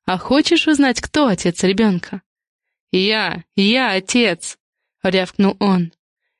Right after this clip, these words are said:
"Ты стерильный, и Нина это доказала". Вот так. Вернула таки должок.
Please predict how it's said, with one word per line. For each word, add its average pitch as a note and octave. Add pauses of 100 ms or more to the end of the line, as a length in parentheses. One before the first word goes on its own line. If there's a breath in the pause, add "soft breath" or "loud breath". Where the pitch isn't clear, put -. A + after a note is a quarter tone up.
"Ты E4
стерильный, C#4 (240)
и G#3+
Нина A#3+
это G3
доказала". G#3 (1160)
Вот A3
так. - (460)
Вернула G3+
таки F#3
должок. F3+